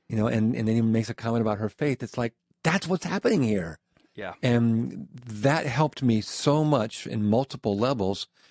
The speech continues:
Speaker 1: but it's an illustration of what looked like Jesus using truth like a hammer,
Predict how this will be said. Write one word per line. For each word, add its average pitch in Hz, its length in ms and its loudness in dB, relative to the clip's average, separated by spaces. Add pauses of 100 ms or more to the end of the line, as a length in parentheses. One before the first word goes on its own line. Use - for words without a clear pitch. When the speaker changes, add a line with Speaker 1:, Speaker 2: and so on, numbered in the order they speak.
(100)
Speaker 1:
but 117 120 0
it's 117 100 0
an 131 80 4
illustration 147 720 0
of 113 320 -2 (180)
what 131 220 4
looked 120 520 4 (100)
like 98 440 0 (240)
Jesus 120 600 2 (300)
using 113 340 0
truth - 340 -2
like 104 160 0
a 92 140 -6
hammer, 113 540 -2